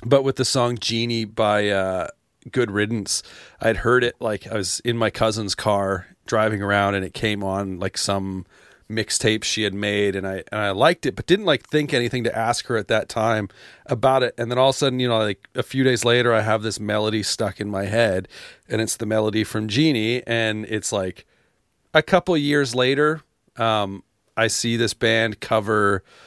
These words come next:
Fertile Fields by Good Riddance, which then leads me to buying Ballads from the Revolution, and all of a sudden this song comes on, you know, a few songs in, I'm like,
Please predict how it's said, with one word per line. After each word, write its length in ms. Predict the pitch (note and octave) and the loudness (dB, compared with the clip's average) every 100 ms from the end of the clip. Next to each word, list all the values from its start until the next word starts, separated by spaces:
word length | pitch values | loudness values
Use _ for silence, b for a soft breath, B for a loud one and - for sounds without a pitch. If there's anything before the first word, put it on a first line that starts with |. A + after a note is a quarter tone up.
| B B | B B
Fertile 640 | - - - - B2+ B2 A#2 | -20 -16 -14 0 2 4 0
Fields 640 | - C#3 C#3+ C#3 C#3 C3 | -2 -2 2 2 0 -4
by 320 | - C#3 C#3 | 0 2 4
Good 300 | B2 C3+ C#3 | 0 0 0
Riddance, 480 | B2 C#3 C3 C3 B2+ | 2 -2 0 -4 -4
which 200 | A#2 - | -4 -2
then 240 | B2+ A#2+ A#2 | 0 0 0
leads 260 | B2 A2 | -2 -2
me 120 | B2 A2+ | -4 -4
to 100 | A2 | -6
buying 640 | G2+ A#2 A#2 A#2+ A#2 A2 | -2 2 2 0 -4 -8
Ballads 380 | G2 A2 A2+ G#2+ | -2 2 2 0
from 120 | - | -4
the 80 | A2 | 0
Revolution, 720 | G#2+ G#2+ G2+ A2 B2 - B2+ | 2 2 2 0 0 0 -2
and 80 | A2 | -2
all 120 | G#2 A2 | 2 2
of 60 | |
a 40 | - | 2
sudden 220 | A#2 A2 | 0 0
this 140 | G#2+ | -4
song 380 | - A2 G2+ A2 | -2 -2 -2 -4
comes 300 | - A2 G2+ | -4 -6 -2
on, 240 | G2+ G#2 | 0 0
you 80 | G#2 | -2
know, 80 | G2+ | -6
a 40 | F#2+ | -6
few 180 | A2+ A2 | -6 -4
songs 360 | A2+ G#2 G2 | -2 -2 -2
in, 100 | A2 | -4
I'm 80 | G2+ | -2
like, 240 | G2 F2+ | -2 -4